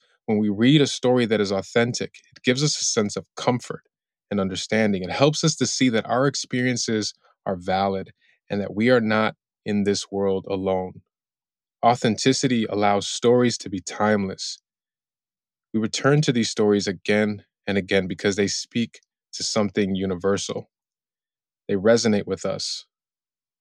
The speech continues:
And this is the reason that I'm writing to you from the future with love, so that you could hear the story of a world that is better. It is better because of you.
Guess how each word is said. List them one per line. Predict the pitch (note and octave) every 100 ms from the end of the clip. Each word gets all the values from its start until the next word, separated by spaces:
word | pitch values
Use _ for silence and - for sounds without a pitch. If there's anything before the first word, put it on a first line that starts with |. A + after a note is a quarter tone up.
| _ _ _ _ _ _ _ -
And | G2+
this | A#2+ -
is | C#3
the | B2+
reason | A#2 A#2+ G#2+ G2+
that | F#2+
I'm | F#2+ F#2+
writing | G#2+ G#2+ G#2
to | G2+
you | F#2 F2+ F2 - _ _ _ _ _ _ _
from | G2 F2+
the |
future | E2+ G#2 G2+ - - _ _ _ _
with | G#2 -
love, | G#2 G2 G2 - _ _ _ _ _ _ _
so | - G#2
that | G#2 -
you | C3+
could | C#3 A2+
hear | - - B2+ A#2 G2 F#2+ - _ _ _ _ _ _ _
the | -
story | - A#2+ A#2+ A2
of | G2 F2+
a |
world | F#2 G2+ A2+ A2+ G2+ G2 - -
that | G2
is | G2 - - _ _ -
better. | G2+ G2+ - - _ _ _ _ _
It | G#2+
is | G2
better | G2 B2
because | B2+ A#2 A#2+ G2+
of | F2+
you. | F#2 F#2 F#2 G2